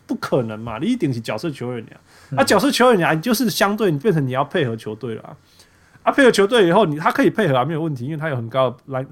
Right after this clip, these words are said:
Speaker 1: 篮球I Q什么之类。啊，问题你就会被 expose 啊，人家就会不理你啊。你不理你以后，你要做什么事，人家只要不理你，你自己又没办法造成那个破坏，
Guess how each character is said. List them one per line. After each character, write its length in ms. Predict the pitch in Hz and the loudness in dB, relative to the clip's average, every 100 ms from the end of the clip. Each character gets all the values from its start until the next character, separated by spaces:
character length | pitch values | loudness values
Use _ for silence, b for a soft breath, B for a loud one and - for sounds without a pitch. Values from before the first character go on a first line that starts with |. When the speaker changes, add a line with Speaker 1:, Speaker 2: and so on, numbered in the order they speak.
| 135 | -8
Speaker 1:
篮 140 | 127 | -8
球 140 | 139 | -8
I 140 | 117 120 | -8 -8
Q 180 | 120 117 | -8 -12
什 140 | 127 | -12
么 80 | 120 | -18
之 140 | - | -16
类。 80 | 131 b b b b | -16 b b b b
啊， 120 | 285 | 2
问 200 | 247 175 | 4 4
题 160 | 165 160 | 4 2
你 100 | 170 | 2
就 140 | 214 | 0
会 80 | 254 | 0
被 200 | 262 220 | 2 2
expose 380 | 156 - 226 202 | 0 0 2 2
啊， 40 | |
人 120 | 185 196 | 0 -4
家 80 | |
就 80 | 226 | -4
会 60 | 233 | -4
不 160 | 233 | -4
理 160 | 196 170 | -6 -6
你 180 | 190 117 | -8 -12
啊。 180 | 107 - 208 | -16 -18 -18
你 40 | |
不 160 | 170 277 | -6 -2
理 120 | 247 | -2
你 160 | 254 165 | -2 -2
以 40 | |
后， 80 | 208 | -2
你 80 | 175 | 0
要 80 | |
做 160 | 190 220 | 2 4
什 80 | 160 | 2
么 80 | 143 | 2
事， 120 | 175 | 0
人 100 | 160 | 2
家 100 | 190 | 2
只 120 | 143 | 4
要 60 | 151 | 2
不 160 | 190 | 4
理 180 | 151 156 | 4 4
你， 240 | 165 120 110 b b | 2 -2 -8 b b
你 100 | 139 | -4
自 140 | 131 | -2
己 60 | 185 | 2
又 80 | 190 | 2
没 120 | 156 | 2
办 140 | 180 | 2
法 80 | 147 | 2
造 160 | 120 165 | 4 2
成 160 | - | 2
那 160 | 123 139 | -4 -4
个 160 | 131 110 _ _ _ - _ | -4 -8 _ _ _ -20 _
破 180 | - 156 | 2 4
坏， 240 | - 110 | 4 0